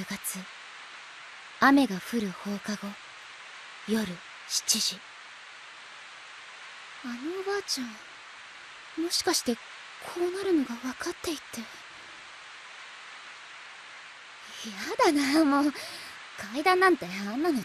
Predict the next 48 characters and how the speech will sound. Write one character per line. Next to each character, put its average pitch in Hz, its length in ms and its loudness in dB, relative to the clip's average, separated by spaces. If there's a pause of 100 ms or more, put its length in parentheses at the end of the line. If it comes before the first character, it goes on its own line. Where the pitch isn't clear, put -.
(140)
作 - 260 -2
り 359 60 -2 (220)
話 311 240 4
だ 302 140 8
っ - 20 2
て。 - 180 0 (2750)
こ 233 120 12
み 233 140 10
上 262 80 10
げ 240 120 4
て 202 100 -2
く - 100 -4
る 185 80 -2
恐 247 240 4
怖 214 200 -2
を 185 40 2
抑 214 220 0
え - 20 -2
つ - 140 0
け 254 100 2
る 214 80 0
た 190 100 -10
め 202 120 -2
に 196 40 -2 (580)
声 359 240 12
を 254 80 8
出 220 120 2
し - 80 2
て 202 100 -2
自 196 200 6
分 233 200 6
を 240 60 6
叱 - 220 8
咤 247 80 -2
す - 160 2
る。 - 60 -8 (1900)
見 247 180 10
上 269 80 10
げ 285 100 10
た 294 140 6
校 311 200 6
舎 233 140 4
に 180 120 -2
人 - 220 -6
影 220 240 0
は 220 100 0
な - 0 -
い。 208 60 -4